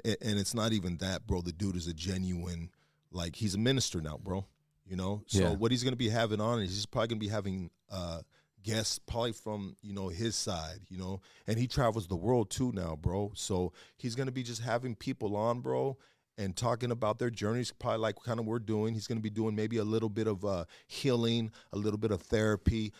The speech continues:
Speaker 2: Okay.
Speaker 1: putting cats up on game, bro. Like, this dude is fucking genuine, bro.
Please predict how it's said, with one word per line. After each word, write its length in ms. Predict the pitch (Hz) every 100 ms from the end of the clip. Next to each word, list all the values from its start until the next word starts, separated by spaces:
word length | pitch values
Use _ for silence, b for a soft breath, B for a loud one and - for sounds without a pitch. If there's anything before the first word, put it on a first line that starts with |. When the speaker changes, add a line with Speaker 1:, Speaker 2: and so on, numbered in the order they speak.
| -
Speaker 2:
Okay. 100 | -
Speaker 1:
putting 200 | 123 110
cats 360 | - 110 -
up 180 | 120 92
on 160 | 98 92
game, 480 | 76 95 104 110 101
bro. 420 | 104 110 113 107 b b
Like, 240 | 92 95 90
this 180 | 107
dude 280 | 90 104 104
is 100 | 92
fucking 460 | - - 95 - 90
genuine, 520 | 85 98 95 85 82
bro. 380 | 76 87 87 87